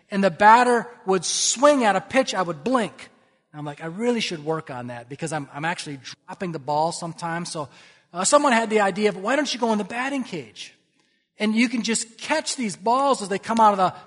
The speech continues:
the pitching machine, as they swing, you'll get used to it." And I said, "That sounds like a great idea." So I was doing that one practice, and you know what? I was catching 'em. And then one of my so-called friends was standing behind that pitching machine and says, "Okay, well, Chad,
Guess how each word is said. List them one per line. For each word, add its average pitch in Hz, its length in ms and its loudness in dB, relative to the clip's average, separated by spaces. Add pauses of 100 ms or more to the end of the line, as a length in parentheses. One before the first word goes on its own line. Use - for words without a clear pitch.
the 202 40 -2
pitching 294 400 0
machine, 202 380 0
as 165 80 -6
they 190 100 -4
swing, 254 380 0
you'll 208 80 2
get 180 240 -4
used 262 300 -2
to 214 100 -4
it." - 20 -4
And 180 80 -4
I 185 40 0
said, 190 140 -8
"That 196 100 -8
sounds 196 180 -4
like 170 100 -8
a 143 80 -16
great 147 320 -8
idea." 123 460 -12 (640)
So 254 120 -2
I - 140 4
was 254 160 0
doing 247 320 2
that 208 240 4
one 196 180 0
practice, 196 560 -2
and 185 100 -4
you 180 60 -2
know 185 80 0
what? 196 180 0
I 160 120 -4
was 175 160 -6
catching 226 400 -14
'em. 110 240 -16 (760)
And 185 140 -2
then 208 160 0
one 254 140 2
of 269 40 0
my 196 320 2 (120)
so-called 214 560 -2
friends 175 720 -4
was 165 100 -8
standing 202 320 -2
behind 185 460 -2
that 165 180 -6
pitching 202 300 -6
machine 160 340 -8
and 156 100 -6
says, 156 200 -8
"Okay, 175 160 -8
well, 147 140 -8
Chad, 208 440 -6